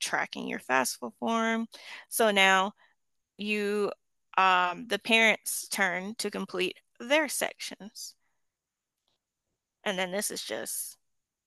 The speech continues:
what you need to do next. All right, so your email is gonna look similar to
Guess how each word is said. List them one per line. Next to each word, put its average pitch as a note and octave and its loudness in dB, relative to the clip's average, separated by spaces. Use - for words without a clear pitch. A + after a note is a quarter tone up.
what - -4
you G3 -8
need G3+ -8
to - -10
do - -10
next. - -10
All B3 10
right, A3+ 4
so A3 4
your C4 2
email C4 4
is - -6
gonna G3+ 0
look F#3+ -2
similar - -6
to - -10